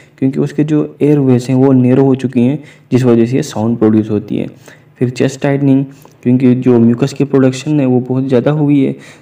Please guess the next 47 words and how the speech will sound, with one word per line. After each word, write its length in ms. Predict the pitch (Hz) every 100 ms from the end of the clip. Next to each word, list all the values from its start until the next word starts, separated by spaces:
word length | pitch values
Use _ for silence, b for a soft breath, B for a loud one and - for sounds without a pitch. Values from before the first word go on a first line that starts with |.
| -
तो 80 | 123
इस 160 | 127
वजह 180 | 139 131
से 160 | 127 123
वो 220 | 127 127
chest 320 | 127 135 139
जो 60 | 131
है 60 |
ना 80 | 143
टाइट 320 | 151 117 123
feel 240 | 123 120 113
करेगा। 360 | 110 107 101 - B B B -
फिर 160 | - 131
breathlessness, 840 | 120 131 135 151 147 147 139 - - B B -
क्योंकि 260 | 135 135
जो 300 | 135 135 131 135
airways 420 | 151 151 151 151
हैं 60 | 139
वो 200 | 139 139
नैरो 320 | 131 127 139
हो 80 | 156
चुकी 220 | 160 147
हैं 80 | 135
और 240 | 117 127
उनमें 340 | 131 131 135 135 B B -
mucus 280 | 127 131 135
की 100 | 135
production 480 | 131 123 123 139 131
बहुत 240 | 127 127
ज़्यादा 240 | 131 117 135
हुई 260 | 139 135
है, 140 | 131 131 B B -
जिसकी 280 | 135 - 131
वजह 220 | 127 135
से 80 | -
वो 100 | 131
properly 640 | 131 127 113 127 131 139 143 B B B
सांस 300 | - 120 123 117
नहीं 140 | 117
ले 120 | 117
पाएगा। 520 | 110 104 101 - - - _ _ _ _ - _ _ _ _ _ _ _
फिर 180 | - 127
हम 220 | 123 120
देखते 320 | 110 113 131
हैं 240 | 139 151 123
risk 280 | 127 -
factors। 560 | - 110 107 117 -